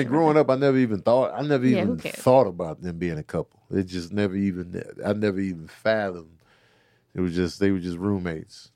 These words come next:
Speaker 2: Or just two guys living together. I didn't even, but this, you know, as a kid, I didn't even know about rent.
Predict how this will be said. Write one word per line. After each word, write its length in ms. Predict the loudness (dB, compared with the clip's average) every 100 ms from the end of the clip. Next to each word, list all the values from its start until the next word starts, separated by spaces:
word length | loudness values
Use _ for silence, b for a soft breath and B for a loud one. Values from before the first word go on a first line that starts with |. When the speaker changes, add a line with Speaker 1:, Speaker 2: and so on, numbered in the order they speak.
| _ _ -18
Speaker 2:
Or 100 | -16
just 280 | -14 -14 -6
two 160 | -2 0
guys 380 | 0 0 -2
living 180 | -4 -6
together. 340 | -6 -4 -2 -2
I 140 | 0
didn't 140 | 0 0
even, 240 | -2 -6 b b b b -2
but 100 | 2
this, 200 | 2 2
you 100 | 2
know, 260 | 2 2 2
as 180 | 0
a 40 | 0
kid, 200 | 2 4
I 100 | 6
didn't 120 | 4
even 120 | 2 2
know 120 | 0
about 240 | 2 2
rent. 320 | 2 -2 -6